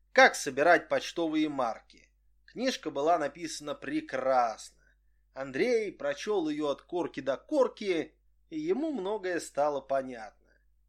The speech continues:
Теперь для него не составляло большого труда определить каждую марку в альбоме Зубея. А когда после этого он снова пришел в марочный магазин,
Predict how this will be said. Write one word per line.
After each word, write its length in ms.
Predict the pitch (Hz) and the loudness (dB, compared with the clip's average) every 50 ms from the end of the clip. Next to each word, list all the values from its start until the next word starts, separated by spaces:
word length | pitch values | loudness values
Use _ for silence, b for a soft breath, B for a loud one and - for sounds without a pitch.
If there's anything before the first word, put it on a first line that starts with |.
| _ _ _ _ _ _ _ _ | _ _ _ _ _ _ _ _
Теперь 380 | - - 320 320 330 320 277 208 | -14 -10 -6 -2 -2 -2 -2 -4
для 200 | 170 180 196 190 | -6 -6 -6 -4
него 320 | 190 185 180 202 226 226 | -4 -4 -2 0 0 0
не 140 | 196 175 151 | 0 -2 -4
составляло 760 | - - 156 - - 151 147 131 131 151 202 240 214 160 135 117 | -4 -6 -8 -4 0 2 2 2 2 2 4 4 4 4 2 0
большого 520 | - 117 113 - - - 151 139 135 131 | -4 -6 -12 -12 -10 -10 -10 -8 -8 -10
труда 400 | - - 139 139 143 196 202 180 | -10 -12 -14 -10 -4 0 2 2
определить 600 | 143 - - 131 135 135 165 196 214 196 156 - | 2 2 -2 -12 -10 -10 -8 -8 -10 -12 -14 -12
каждую 600 | - - 214 226 202 180 139 117 139 143 139 127 | -2 4 6 6 6 6 4 2 -6 -8 -8 -6
марку 460 | 123 123 151 175 175 165 165 - 135 | -2 0 2 2 2 0 -2 -6 -4
в 60 | 123 127 | -4 -4
альбоме 480 | 120 120 117 135 143 143 139 135 127 | -4 -6 -6 -8 -8 -8 -8 -8 -10
Зубея. 600 | 117 117 131 139 135 127 127 117 107 101 98 - _ _ _ _ _ _ _ _ _ _ _ _ _ _ _ - | -12 -12 -14 -14 -12 -12 -12 -12 -12 -14 -20 -20 _ _ _ _ _ _ _ _ _ _ _ _ _ _ _ -14
А 100 | - 127 | -10 -6
когда 380 | - 226 240 262 269 311 262 | -4 -4 -2 2 4 4 4
после 520 | - - 240 226 - - 190 185 185 226 247 | 4 4 2 2 2 0 0 2 4 4 4
этого 340 | 240 - - - 131 123 | 2 2 0 -4 -6 -4
он 200 | 123 127 131 131 | -4 -6 -6 -6
снова 440 | - - - 196 226 226 190 160 143 | -10 -12 -8 -4 -2 -2 0 0 -2
пришел 560 | - - 151 135 - - 190 196 180 156 127 | -2 -4 -8 -8 -8 -4 0 0 2 2 0
в 40 | 117 | 0
марочный 520 | 131 151 175 170 151 143 - - - 147 147 | 2 2 4 4 2 0 -4 -8 -10 -12 -10
магазин, 800 | 147 143 131 143 139 131 - - 190 254 262 214 156 127 107 | -10 -6 0 2 2 2 0 -2 -8 -6 -6 -6 -6 -8 -10